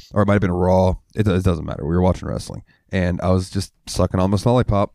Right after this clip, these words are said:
sucking on this lollipop, and had about half of it left, and took it out of my mouth and, like, wrapped it up, and I was sitting there. And then I was like, "No, you know what?" And I pulled it out, and I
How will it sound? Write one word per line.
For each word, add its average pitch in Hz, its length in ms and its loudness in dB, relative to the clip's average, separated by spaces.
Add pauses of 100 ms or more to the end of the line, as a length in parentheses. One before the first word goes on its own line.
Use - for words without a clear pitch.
sucking 85 300 -4
on 90 100 2
this 98 140 -2
lollipop, 90 560 -2 (180)
and 92 140 -10
had 104 120 -4
about 92 220 -4
half 104 300 0
of 101 100 0
it 95 100 -2
left, 101 420 -2 (380)
and 87 160 -14
took 104 200 -2
it 101 40 0
out 98 60 0
of 95 60 -4
my 87 80 -2
mouth 90 300 -2
and, 87 80 -6
like, 87 120 -6
wrapped 90 280 -6
it 85 60 -2
up, 87 180 0
and 85 60 -6
I 80 40 -6
was 82 120 -12
sitting - 220 -10
there. 90 240 -6 (1040)
And 98 120 -4
then 95 100 -2
I 90 60 0
was 90 160 -4
like, 95 200 -8
"No, 208 120 0
you 151 120 0
know 117 100 2
what?" 101 200 4
And 98 80 -6
I 87 40 -4
pulled 98 240 -2
it 92 60 -4
out, 92 120 -2
and 85 100 -10
I 82 140 -8